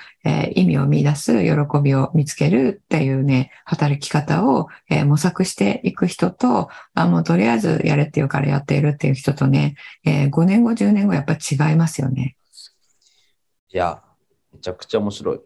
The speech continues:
Speaker 2: いや、なんか今本当に、いや、娘がね、今小三で、
Speaker 1: うん。
Speaker 2: あの、私立中学の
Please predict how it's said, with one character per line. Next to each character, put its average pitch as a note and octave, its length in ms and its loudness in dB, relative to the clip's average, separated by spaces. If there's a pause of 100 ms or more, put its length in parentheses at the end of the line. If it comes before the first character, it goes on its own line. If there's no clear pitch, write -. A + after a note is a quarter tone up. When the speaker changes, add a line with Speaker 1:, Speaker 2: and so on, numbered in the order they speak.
Speaker 2:
い G2+ 60 -6
や、 G#2+ 60 0
な A#2+ 60 0
ん A#2 60 -6
か G2+ 80 0
今 G#2 220 0
本 G#2 260 -6
当 A#2+ 80 -4
に、 A#2 200 0
い - 220 -14
や、 A2 80 0
娘 A#2 480 0
が F2 140 -2
ね、 D2 140 -10
今 D#2+ 120 -12
小 D2+ 240 -6
三 D#2 260 -8
で、 D2+ 320 -2 (300)
Speaker 1:
う A3 60 4
ん。 G#3 80 4 (100)
Speaker 2:
あ F2 40 -12
の、 E2 220 -10
私 - 180 -6
立 A2 280 -2
中 A2+ 240 0
学 F2 220 -6
の A1+ 120 -12